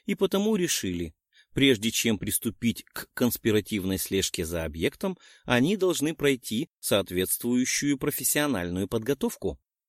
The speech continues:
И, само собой разумеется, что обучаться шпионскому мастерству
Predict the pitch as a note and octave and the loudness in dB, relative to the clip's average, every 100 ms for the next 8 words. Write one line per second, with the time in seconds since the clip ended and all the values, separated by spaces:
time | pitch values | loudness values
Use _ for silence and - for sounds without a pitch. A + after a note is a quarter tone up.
0 | _ _ _ D3 D3+ C#3+ - B2+ B2 - | _ _ _ 0 2 4 4 6 6 4
1 | G#2 G#2 G2 F2 F#2 F2+ E3+ F3 - D#3 | 6 6 4 2 2 2 2 0 0 0
2 | - A2 - G2+ G2+ A2 G2 F#2 - G2 | 0 -2 0 -2 0 0 0 -2 -4 -2
3 | F2+ - F#2+ F2 F2 - F#2 - F#3 | -2 -2 -2 -2 -2 -2 -2 0 0